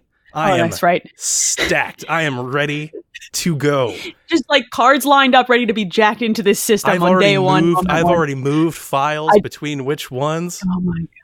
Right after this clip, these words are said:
Speaker 2: God. I cleared a space on it. I think I said this last week, but if I didn't, I cleared a space on my shelf for the, the dueling obelisks, uh, that will be up there. My husband's like, "Do you really need this much space?" I'm like,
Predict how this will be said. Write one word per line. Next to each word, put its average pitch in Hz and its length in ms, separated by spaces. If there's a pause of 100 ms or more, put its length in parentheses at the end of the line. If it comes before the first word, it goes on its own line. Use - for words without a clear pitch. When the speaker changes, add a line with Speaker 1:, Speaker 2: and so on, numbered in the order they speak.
(120)
Speaker 2:
God. 160 180 (160)
I 247 140
cleared 359 280
a 359 40
space 311 320
on 285 120
it. 269 120
I 240 100
think 240 200
I 226 80
said 180 180
this 165 140
last 160 180
week, 160 120
but 160 100
if 160 100
I 170 80
didn't, 170 240
I 165 120
cleared 240 260
a - 20
space 247 420
on 220 140
my 190 200 (120)
shelf 226 380
for - 140
the, 180 140 (140)
the 190 80
dueling 190 360
obelisks, 156 760 (580)
uh, 156 460
that 170 180
will 156 100
be 160 140
up 151 140
there. 147 160
My 180 100
husband's 190 360
like, 185 200 (720)
"Do 233 120
you 294 80
really 349 160
need 285 160
this 247 180
much 233 140
space?" 233 280
I'm 226 60
like, 190 100